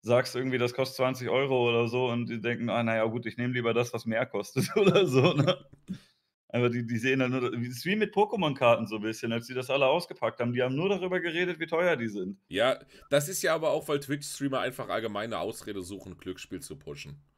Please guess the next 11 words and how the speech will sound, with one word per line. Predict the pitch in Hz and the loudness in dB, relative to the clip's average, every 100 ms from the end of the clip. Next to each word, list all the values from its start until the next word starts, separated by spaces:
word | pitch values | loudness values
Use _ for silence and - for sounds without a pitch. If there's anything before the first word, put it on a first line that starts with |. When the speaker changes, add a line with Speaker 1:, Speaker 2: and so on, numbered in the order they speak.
| _ _ _ _ _ _ _ - | _ _ _ _ _ _ _ -6
Speaker 2:
Also | 120 123 - 156 | -4 -6 -6 2
irgendeine | 151 139 127 | 2 2 -2
A-, | 117 - 151 | -4 -4 -4
irgendeine | 160 127 113 | -2 -2 -2
Speaker 1:
Mhm. | |
Speaker 2:
Form | 120 131 | -2 -2
von | - 95 - | -4 -8 -8
Glücksspiel, | 87 - - - 71 73 | -10 -10 -12 -10 -10 -10
ne? | 85 95 - - - | -12 -14 -18 -20 -6
Weil, | 101 107 | -2 0
also, | - 117 123 | -2 -4 -6